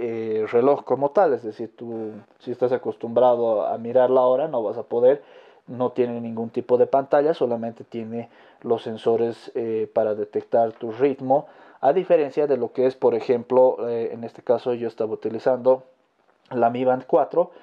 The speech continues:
donde obviamente tienes la función básica de reloj, que es la que te permite tener, eh, constantemente la hora, además de tus notificaciones,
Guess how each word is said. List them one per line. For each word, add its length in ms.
donde 260
obviamente 540
tienes 440
la 120
función 500
básica 460
de 100
reloj, 360
que 140
es 60
la 80
que 160
te 280
permite 480
tener, 540
eh, 260
constantemente 920
la 220
hora, 360
además 360
de 100
tus 180
notificaciones, 880